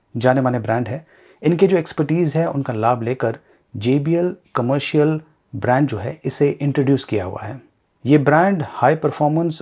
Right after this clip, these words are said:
ऑडियो सॉल्यूशंस ऑफर करने वाला है, वो भी अफोर्डेबल प्राइसिंग के साथ में। वैसे ये जो दो प्रोडक्ट्स हैं, लावेलियर माइक्रोफोन्स, इनका प्राइसिंग काफ़ी अच्छा है। इनका प्राइसिंग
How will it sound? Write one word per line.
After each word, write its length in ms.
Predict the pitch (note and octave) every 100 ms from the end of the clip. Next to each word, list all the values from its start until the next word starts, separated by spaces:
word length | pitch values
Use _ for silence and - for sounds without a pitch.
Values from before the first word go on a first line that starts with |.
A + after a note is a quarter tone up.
| -
ऑडियो 520 | B2 B2+ C#3+ D3+ D3+
सॉल्यूशंस 600 | - A#2 A#2 - C3 B2+ A2
ऑफर 200 | - A2+
करने 220 | G#2 G2
वाला 200 | F#2 F#2
है, 200 | C3+ D#3+ _ A#2
वो 140 | C3
भी 280 | C3 C#3+ D3+ A#2+
अफोर्डेबल 420 | - B2+ B2 B2+
प्राइसिंग 340 | A#2 G#2 A2
के 60 | F#2
साथ 260 | - - -
में। 120 | B2 - - - -
वैसे 400 | C3+ D3 F3+ E3+ A#2
ये 200 | D3 F3
जो 120 | F3
दो 100 | E3
प्रोडक्ट्स 360 | C#3 D3+ D3+
हैं, 180 | C3 - _ -
लावेलियर 540 | A2+ B2 B2 B2+ B2
माइक्रोफोन्स, 680 | A#2 G#2+ G#2+ C#3+ C#3 F#2+ -
इनका 240 | B2+ A#2+
प्राइसिंग 420 | A#2 B2 D#3 F3+ D#3+
काफ़ी 220 | C3 G2
अच्छा 220 | - G2+
है। 140 | G#2
इनका 180 | B2+ B2
प्राइसिंग 420 | - B2 D#3 C#3+